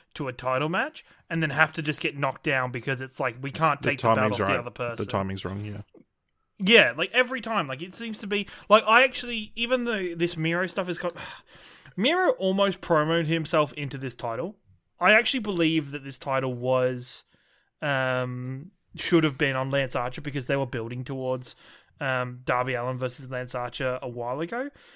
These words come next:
Speaker 1: But then the Miro stuff came out with the, he's not living up to our expectations of a, of what he was gonna be at A E W, that he's been floundering, whatever.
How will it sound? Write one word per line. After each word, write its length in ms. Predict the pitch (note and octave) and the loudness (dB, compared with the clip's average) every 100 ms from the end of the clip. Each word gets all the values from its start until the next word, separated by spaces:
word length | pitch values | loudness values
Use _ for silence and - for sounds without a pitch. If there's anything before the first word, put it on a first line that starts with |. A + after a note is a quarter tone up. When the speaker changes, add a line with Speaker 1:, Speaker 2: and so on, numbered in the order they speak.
| _ _ | _ _
Speaker 1:
But 140 | E3 E3 | -2 4
then 360 | F3 F3 E3 | 4 4 2
the 100 | C#3 | 0
Miro 280 | D3+ F3+ F#3+ | 4 6 6
stuff 220 | F3+ F#3 - | 4 0 2
came 220 | E3 D#3 | 2 2
out 200 | D#3 D#3 | 0 -2
with 160 | D3 | -6
the, 300 | B2+ C3 C3 C3 _ _ _ _ _ _ _ _ - | 0 2 2 -2 _ _ _ _ _ _ _ _ -4
he's 260 | G3+ G#3 E3 | 0 2 2
not 160 | F3+ | 0
living 260 | E3+ E3 E3+ | 2 2 4
up 120 | E3 | 2
to 120 | - D#3+ | 2 4
our 140 | D#3 | 4
expectations 760 | D3+ - D3+ - D#3 D3+ D3+ C#3+ | 2 -2 -6 -4 -4 -4 -8 -8
of 120 | C#3+ | -4
a, 260 | C#3+ C#3+ D3 | -2 -2 -6
of 140 | D3 C3+ | -8 -4
what 120 | D3+ | -2
he 60 | |
was 160 | C#3+ C3+ | -2 -4
gonna 160 | C#3+ C3+ | -6 -2
be 180 | D3+ | -2
at 60 | D3 | 0
A 40 | C3 | -2
E 120 | B2 | -4
W, 440 | D3 D#3 D#3 D3+ | -2 -2 0 -2
that 120 | C#3 | -2
he's 80 | A#2+ | -8
been 140 | A2+ A#2 | -12 -12
floundering, 640 | - E3 D#3+ D3+ C#3+ C3+ | 0 2 2 0 -4 -4
whatever. 460 | A#2+ A#2+ D3 E3 | -4 -4 -4 -4